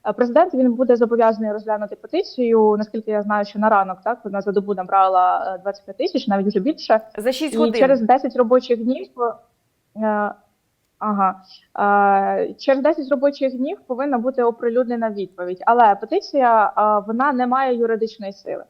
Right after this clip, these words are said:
Speaker 1: Тобто, е, петиція, вона ініціює розгляд питання.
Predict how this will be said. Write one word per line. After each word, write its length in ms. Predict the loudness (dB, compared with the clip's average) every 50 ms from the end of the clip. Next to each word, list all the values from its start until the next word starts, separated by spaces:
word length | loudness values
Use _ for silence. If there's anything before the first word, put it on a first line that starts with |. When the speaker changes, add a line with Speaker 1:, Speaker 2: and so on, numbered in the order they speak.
| _ _ _ _ _ _ _ _ _
Speaker 1:
Тобто, 560 | 2 2 2 2 2 4 6 6 6 6 6 6
е, 180 | 4 4 4
петиція, 600 | 2 0 2 4 4 2 4 4 4 6 6 4
вона 680 | 4 2 0 2 4 4 4 6 6 6 6 6 6 4 4
ініціює 880 | 2 2 2 2 0 -2 -4 -4 -2 0 0 0 0 0 2 2 2 2
розгляд 600 | 2 2 2 0 0 -2 -4 -8 -8 -8 -10 _
питання. 460 | -14 -6 -4 -2 -2 -4 -4 -10 -16